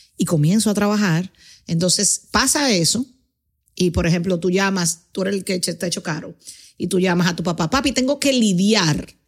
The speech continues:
con un choque que acabo de tener". No es lo mismo que tú llames y dices, "Papi, tengo que liderar una situación que me acaba de suceder". Lidiar y liderar, una R de diferencia.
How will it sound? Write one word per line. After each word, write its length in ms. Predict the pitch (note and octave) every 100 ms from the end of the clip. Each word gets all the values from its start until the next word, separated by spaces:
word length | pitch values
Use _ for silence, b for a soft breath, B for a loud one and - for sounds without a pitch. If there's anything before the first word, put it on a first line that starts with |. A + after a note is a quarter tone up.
| _ _ _ _ _ - -
con 180 | F3 F#3
un 120 | A3+
choque 280 | - F3+ E3+
que 80 | D#3
acabo 280 | E3 E3
de 80 | E3+
tener". 280 | F3 D3+ - - _ _ _ _ b b b
No 100 | E3+
es 60 |
lo 80 | G3
mismo 420 | G#3 G#3+ F3+ G#3 G3+ -
que 100 | D#3
tú 120 | F3+
llames 260 | F#3 F3
y 20 | E3+
dices, 140 | E3+
"Papi, 240 | G3 F#3+
tengo 240 | E3+ F3+ G3+
que 100 | G#3
liderar 680 | G3+ G3+ F3+ E3+ D#3+ C#3+ - - _ _ _ _ _ _
una 180 | - F3
situación 600 | - F3+ E3+ - F3+ G3+
que 120 | -
me 100 | D#3+
acaba 300 | D#3+ D#3+ D#3+
de 80 | E3+
suceder". 560 | E3 F3+ - - - _ _ b b b b b b
Lidiar 440 | - D#3+ E3 F3 A#3
y 40 |
liderar, 560 | B3 B3+ B3+ E3+ - -
una 260 | E3+ F3 D#3
R 220 | C#3 D#3
de 100 | D#3
diferencia. 560 | D3+ - E3 D3+ -